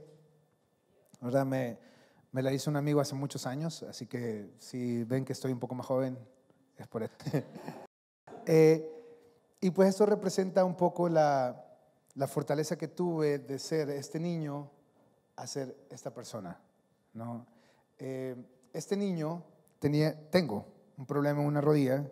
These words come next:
tengo una hemangioma, tal vez los médicos aquí conocen ese término, en una rodilla. Eh, a la edad de nueve años me dijeron por primera vez que no podría volver a practicar taekwondo,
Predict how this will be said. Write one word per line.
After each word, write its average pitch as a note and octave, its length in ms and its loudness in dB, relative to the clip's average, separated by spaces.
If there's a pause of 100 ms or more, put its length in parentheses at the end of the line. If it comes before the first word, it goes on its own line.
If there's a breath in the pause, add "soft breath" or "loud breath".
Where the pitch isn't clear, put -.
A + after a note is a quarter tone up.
(220)
tengo B2 180 -6
una C3 100 -4
hemangioma, B2+ 600 -2 (400 loud breath)
tal A#2 80 -12
vez A#2+ 140 -8
los B2 100 -10
médicos C3 320 -6
aquí A#2 220 -8
conocen A#2 360 -8
ese A2 160 -10
término, A2+ 420 -8 (600 soft breath)
en C#3 300 0
una C#3+ 160 0
rodilla. C#3+ 580 2 (440)
Eh, C#3+ 340 -2
a C#3 80 0
la C#3 80 2
edad C#3+ 140 4
de D#3 60 2
nueve E3 220 0
años D#3+ 240 0
me D#3 80 2
dijeron D3 340 4
por C#3 140 0
primera C#3+ 320 2
vez C#3+ 340 0 (440)
que C3 100 -8
no C3+ 160 -4
podría D3 380 2
volver C#3 280 2
a C3+ 60 -4
practicar B2 320 -6
taekwondo, B2 560 -2